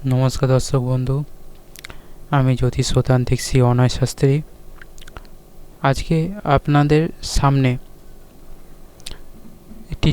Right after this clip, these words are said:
টিপস বা টোটকা অবশ্যই জানাবো। সেটি হচ্ছে, আপনারা অনেকেই বলেন যে আমরা মিটিং বা সভায় গেলে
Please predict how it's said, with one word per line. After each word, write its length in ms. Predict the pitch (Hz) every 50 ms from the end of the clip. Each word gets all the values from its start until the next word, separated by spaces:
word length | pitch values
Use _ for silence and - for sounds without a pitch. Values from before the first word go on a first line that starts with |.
| - -
টিপস 300 | - 160 151 151 - - - - -
বা 80 | 147 139 -
টোটকা 300 | - 135 - - - 147 139 131
অবশ্যই 360 | 123 131 131 - - - 135 127 131
জানাবো। 320 | 127 127 127 131 127 139 170 - - - - - - - - - - - - - - - - - - - - - - - - - - - -
সেটি 280 | - 151 147 - 170 160
হচ্ছে, 320 | 165 170 - - - - 185 190 196 208 269 - - - - - 156
আপনারা 400 | 143 - - 147 147 151 156 156 156 160 - - - - - 180 151
অনেকেই 340 | 139 143 139 - 170 165 156 143
বলেন 220 | 135 127 135 160 202 - - - - - - - - - - - - - - - - - - - - - - - - - - - - - 143 -
যে 140 | - 147 147 143 143 - - - - - 170
আমরা 240 | 143 135 143 143 151 160 - - - - - - - - - - - - - - - - - - - - - - - - 135
মিটিং 300 | 139 147 143 - 170 151 135 127 123
বা 80 | 131 135 127 - -
সভায় 340 | - 127 131 135 139 135 127 135
গেলে 220 | 135 131 151 185